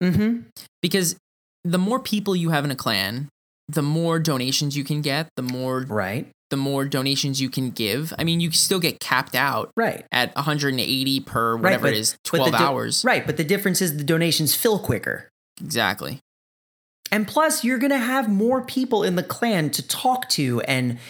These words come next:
Speaker 1: and learn from and play against. I mean, let's be honest, fifty people, that's like two classrooms.
Speaker 2: I'm with you, but I, I, I see why they don't have it like this yet, because, you know, it ultimately also impacts, like,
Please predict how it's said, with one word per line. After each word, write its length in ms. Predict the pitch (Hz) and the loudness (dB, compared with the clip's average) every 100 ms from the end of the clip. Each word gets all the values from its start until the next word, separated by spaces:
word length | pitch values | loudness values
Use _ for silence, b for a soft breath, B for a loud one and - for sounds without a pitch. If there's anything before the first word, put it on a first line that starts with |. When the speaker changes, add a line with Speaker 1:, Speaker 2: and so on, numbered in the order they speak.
| B - | B -2
Speaker 1:
and 300 | 147 139 131 | 2 2 4
learn 260 | 165 247 214 | 4 4 2
from 300 | - 131 107 | 2 2 4
and 200 | 110 107 | 2 0
play 300 | - 214 226 | 0 2 2
against. 400 | 117 110 101 - | 2 0 0 0
I 100 | 139 | 2
mean, 280 | 151 143 139 B B B | 2 0 -4 B B B
let's 140 | 233 247 | -2 2
be 140 | 185 | 2
honest, 340 | 214 233 117 - | 4 4 2 2
fifty 260 | 233 226 | 0 0
people, 320 | 175 247 233 156 | 0 0 0 2
that's 220 | 170 180 | 2 2
like 120 | 175 | 0
two 140 | - | 0
classrooms. 720 | - 233 233 196 113 95 - - - _ _ _ _ _ - | 2 2 2 2 2 0 -2 -6 -16 _ _ _ _ _ -4
Speaker 2:
I'm 220 | 113 135 | -2 0
with 180 | 143 147 | 0 0
you, 180 | 101 92 | -2 -2
but 160 | - - | -2 0
I, 220 | 139 - - _ _ _ | 0 -2 -10 _ _ _
I, 120 | - - | 0 2
I 140 | 139 | 2
see 280 | 143 - 208 | 4 4 2
why 200 | 180 156 | 2 2
they 140 | 147 | 2
don't 320 | 131 202 120 139 | 0 -2 -2 0
have 200 | 143 147 | 0 0
it 40 | |
like 160 | 156 160 | -2 0
this 240 | 165 - | 0 2
yet, 160 | 165 160 | 0 -2
because, 440 | 151 143 117 - - | -2 0 0 -2 -4
you 160 | - 123 | -4 -2
know, 60 | 104 | 0
it 80 | |
ultimately 520 | 135 160 160 180 151 143 | 0 0 0 0 2 2
also 340 | 131 135 143 | 2 0 0
impacts, 680 | 110 123 - 110 110 - - | -2 -4 0 0 0 -2 -2
like, 220 | 107 - | -4 -8